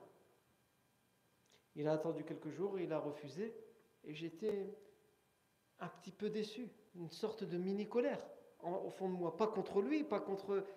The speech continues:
mais comme ça, j'étais pas bien. Et finalement, je l'ai proposé à Abu Bakr Siddiq,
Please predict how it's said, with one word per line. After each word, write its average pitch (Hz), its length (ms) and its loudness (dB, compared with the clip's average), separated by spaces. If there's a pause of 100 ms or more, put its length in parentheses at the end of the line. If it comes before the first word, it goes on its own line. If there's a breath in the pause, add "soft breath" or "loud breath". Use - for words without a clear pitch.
(120)
mais 196 120 4
comme 247 200 4
ça, 160 200 -4 (600)
j'étais 151 220 -2
pas 226 140 2
bien. 160 240 -2 (1800 soft breath)
Et 190 80 4
finalement, 254 360 8
je 196 100 6
l'ai 214 80 6
proposé 196 400 4
à 175 40 6
Abu 160 120 0
Bakr 156 220 0
Siddiq, 285 360 0